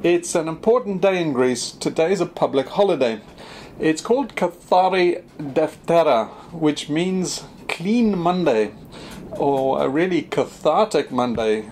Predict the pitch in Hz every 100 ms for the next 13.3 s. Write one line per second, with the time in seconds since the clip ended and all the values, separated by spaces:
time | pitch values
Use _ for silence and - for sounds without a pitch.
0 | - 135 120 113 117 - - - - -
1 | - 147 - 170 180 185 175 160 143 139
2 | 135 156 156 131 139 135 127 - - -
3 | 139 - 170 175 - 240 220 - - -
4 | - 160 143 143 156 147 127 117 - 139
5 | 113 123 135 143 143 123 117 - - -
6 | - - - - - - 151 139 139 120
7 | 131 123 120 - - - - - - 202
8 | 185 180 147 127 117 - - - - -
9 | - - - 156 147 143 135 131 226 214
10 | 175 160 156 143 135 120 - 135 117 113
11 | - - - - - - - - - -
12 | 143 131 160 233 269 247 - 170 156 143
13 | 135 - -